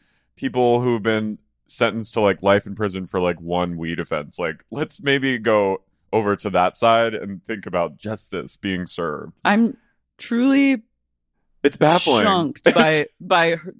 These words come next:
Speaker 2: her definition of what justice is and what justice looks like to her.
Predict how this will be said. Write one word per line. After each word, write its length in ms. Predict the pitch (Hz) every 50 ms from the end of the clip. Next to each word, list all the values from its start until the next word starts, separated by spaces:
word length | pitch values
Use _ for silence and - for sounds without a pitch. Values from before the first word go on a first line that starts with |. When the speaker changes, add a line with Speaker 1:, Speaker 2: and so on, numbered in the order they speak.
| -
Speaker 2:
her 240 | 170 196 214 185 190 196
definition 600 | 185 170 160 - - 165 147 143 151 - 180 170
of 80 | 160 151
what 260 | 135 151 147 - -
justice 720 | 160 143 151 143 147 - - - 160 151 147 160 170 - -
is 400 | - 147 143 135 139 147 160 196 208
and 120 | 175 165 165
what 180 | 156 147 -
justice 580 | 147 135 139 123 143 - - 156 160 151 - _ _
looks 320 | - 131 131 135 131 - -
like 220 | 180 160 160 -
to 100 | - 180 165
her. 440 | 160 151 135 131 147 165 208 202